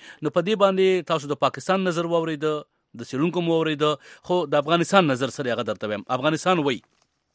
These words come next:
د افغانستان حکومت دغه خبرونو ته ډېر اهمیت نه دی ورکړی چې ګنې امریکا په افغانستان کې د خپلو ځواکونو کمولو په پلان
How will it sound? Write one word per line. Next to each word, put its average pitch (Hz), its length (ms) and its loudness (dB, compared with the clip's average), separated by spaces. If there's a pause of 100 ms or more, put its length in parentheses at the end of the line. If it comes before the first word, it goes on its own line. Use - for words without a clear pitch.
(680)
د - 60 0
افغانستان 190 440 4
حکومت 214 300 6
دغه 190 220 2
خبرونو 175 380 0
ته 175 140 2
ډېر 160 200 0
اهمیت 147 360 -2
نه 156 120 4
دی 175 100 8
ورکړی 117 420 -2 (240)
چې 165 160 -4
ګنې 190 260 2
امریکا 165 480 4
په 156 140 0
افغانستان 131 560 0
کې 165 160 -4
د 135 100 -4
خپلو 160 260 -2
ځواکونو 131 400 0
کمولو 143 360 0
په 123 120 -2
پلان 151 340 0